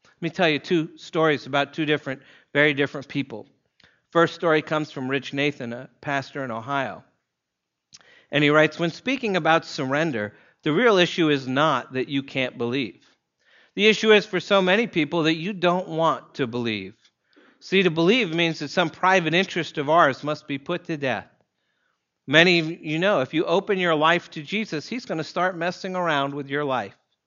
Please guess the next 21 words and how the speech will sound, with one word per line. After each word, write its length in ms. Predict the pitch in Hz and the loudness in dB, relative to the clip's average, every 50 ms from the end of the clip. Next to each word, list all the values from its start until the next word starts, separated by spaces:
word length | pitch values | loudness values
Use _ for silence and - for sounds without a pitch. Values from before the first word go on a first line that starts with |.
| _ _ _ _ _ _ _ _ _ _ _ _ _ _ | _ _ _ _ _ _ _ _ _ _ _ _ _ _
He's 200 | - 220 220 - | -4 -4 -2 0
gonna 140 | 214 196 180 | -2 -2 -2
start 280 | - - 202 185 180 | 0 2 4 4 4
messing 400 | 175 180 185 190 - - 196 185 | 4 4 2 2 0 -2 -6 -4
around 320 | 180 175 180 180 185 180 175 | -2 -2 0 0 0 0 0
with 140 | 175 170 165 | -2 -2 -2
your 180 | 175 175 180 | -2 -2 -2
job, 480 | 160 - 165 151 143 131 120 117 - - - - - _ - | -2 0 0 2 2 2 0 -2 -4 -10 -20 -20 -12 _ 0
with 160 | 180 175 165 | 0 2 6
your 160 | 190 190 185 | 6 6 6
relationships, 840 | 185 185 170 175 175 180 170 - - 156 143 - 156 135 - - | 6 4 4 6 4 4 2 0 -6 -6 -4 -2 -2 -2 -2 -2
with 180 | - 170 180 170 | -2 0 0 2
your 160 | 175 190 185 | 2 0 0
money, 360 | 180 180 170 165 160 139 123 - - _ _ - | 2 2 2 2 2 0 -4 -6 -12 _ _ -2
with 160 | 170 175 165 | -2 0 2
your 140 | 185 185 175 | 2 0 0
sex 400 | - - 190 170 156 - - - | 0 0 0 0 0 -2 -6 -2
life, 280 | - - 139 139 - | 0 0 0 0 0
with 160 | - 196 190 185 | 0 0 0 2
your 160 | 196 202 190 | 0 0 -2
future. 600 | 175 - - 202 196 180 - - 156 127 110 - | -2 -4 -6 -4 -4 -4 -4 -2 -2 -2 -2 -4